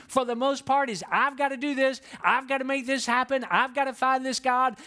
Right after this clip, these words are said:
I've gotta connect with this God. I've gotta make this happen. I've gotta reach out to him.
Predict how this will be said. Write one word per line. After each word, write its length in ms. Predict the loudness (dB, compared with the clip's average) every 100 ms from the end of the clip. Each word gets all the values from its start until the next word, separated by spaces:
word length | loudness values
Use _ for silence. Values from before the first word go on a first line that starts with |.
| 0
I've 220 | 2 2
gotta 220 | 0 -2
connect 360 | -4 -2 0 0
with 120 | -2
this 160 | -2 0
God. 280 | 2 0 2
I've 260 | 2 2 0
gotta 200 | -4 -2
make 200 | -2 -2
this 160 | 0
happen. 300 | 0 0 -2
I've 320 | 0 2 2
gotta 200 | 0 -2
reach 280 | -2 -6 0
out 160 | 0 2
to 60 |
him. 240 | 0 0